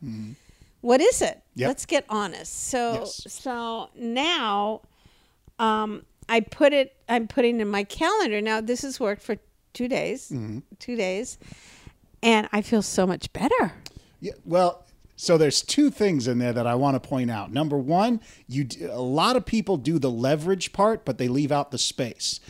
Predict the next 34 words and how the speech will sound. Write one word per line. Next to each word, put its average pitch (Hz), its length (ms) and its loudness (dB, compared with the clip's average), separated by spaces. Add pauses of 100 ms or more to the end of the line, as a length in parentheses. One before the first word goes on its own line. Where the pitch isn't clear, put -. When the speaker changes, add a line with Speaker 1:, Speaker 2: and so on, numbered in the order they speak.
(120)
Speaker 1:
So 151 460 4 (160)
most 160 560 6
people 233 440 4
end, 135 340 2
so 131 180 0
most 180 280 2
people 247 80 0
Speaker 2:
What 339 140 10
does 403 80 6
the 330 60 10
leverage 262 540 8
part 175 200 10
Speaker 1:
Okay, 175 200 8
Speaker 2:
mean? 156 80 0
Speaker 1:
so 160 80 4
the 135 120 2
leverage 196 520 6
means 156 340 2
you've 131 140 -4
put 220 180 2
leverage 175 420 4
against 127 340 -2
yourself 131 360 -4
because 131 320 -4
you've 123 160 -8
put 175 180 4
up 220 140 2
these 214 160 -2
calendars. 139 540 0
You've 120 100 -12
physically 214 580 0
taken 175 380 -4
an 165 100 -2
action 143 520 -6